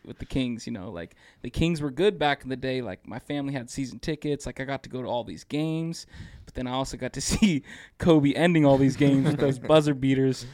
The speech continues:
Speaker 1: falling out of bounds. Like, but, you know, you see him and you see what he does, and you're upset 'cause he's beating your team. But at the same time, you're like, you know, I,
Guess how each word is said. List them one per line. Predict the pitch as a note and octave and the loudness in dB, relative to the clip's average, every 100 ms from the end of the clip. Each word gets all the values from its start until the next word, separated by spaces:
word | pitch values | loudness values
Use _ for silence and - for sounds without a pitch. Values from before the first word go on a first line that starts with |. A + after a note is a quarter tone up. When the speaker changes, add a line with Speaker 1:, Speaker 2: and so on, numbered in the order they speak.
| - | -20
Speaker 1:
falling | - C#3 D3 C#3 | -4 0 4 4
out | C3+ C3 | 4 2
of | C3+ | 2
bounds. | C#3 C3+ B2+ - | 4 4 2 -4
Like, | A2 F2+ - _ _ _ _ _ | -6 -8 -12 _ _ _ _ _
but, | C3 A2 - _ - | -4 -4 -10 _ -8
you | B2 | -4
know, | B2 G2 | -4 -4
you | C3 | -6
see | C3+ F3+ F3+ | -6 0 2
him | E3+ E3 - - - | 2 0 -6 -14 -6
and | C3 C3 C3 | -4 -2 -2
you | C3 | -4
see | - E3+ | -4 0
what | D#3 | 0
he | C3+ | 0
does, | B2+ C#3+ C#3+ C#3 - - - | 0 0 2 0 -4 -14 -12
and | B2 A#2+ A2+ A2 - - | -10 -10 -10 -10 -12 -14
you're | - B2+ | -10 -8
upset | B2+ - D#3 D#3 | -8 -6 -4 -4
'cause | - | -6
he's | C3 | -10
beating | B2+ C#3+ B2+ | -4 -4 -4
your | A#2 | -8
team. | - D#3 D3 | -8 -6 -6
But | B2 | -6
at | |
the | - | -10
same | - C3+ A#2 | -8 -6 -8
time, | D#3 D3 C3+ - _ _ _ _ _ _ | -8 -6 -6 -10 _ _ _ _ _ _
you're | G#2+ | -12
like, | G#2+ F#2+ | -12 -10
you | B2+ | -8
know, | C3 | -8
I, | B2 | -10